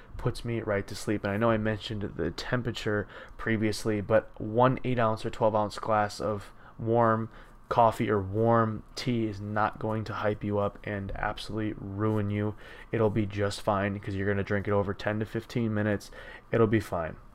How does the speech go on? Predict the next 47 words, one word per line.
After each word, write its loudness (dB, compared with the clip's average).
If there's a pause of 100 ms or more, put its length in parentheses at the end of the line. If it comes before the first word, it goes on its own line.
(380)
The 6
next 4
thing 4
is 2
don't 4
slam 2
tons 2
of -2
food. 4
I 6
wanna 4
reiterate 4
this. 4
I -2
know 2
I 4
mentioned 0
it 0
previously, 2
but -4
don't 4 (240)
stuff 4
yourself 4
full 4 (420)
of 2
a 2
big 6
meal 4
before 2
you 2
go 4
straight -2
to -2
bed, 4
because -4
you -2
will 6
have 2
the -2
thermic 0
effect 0
of -12
food 2
and -2
you -6
will 6
sweat. 4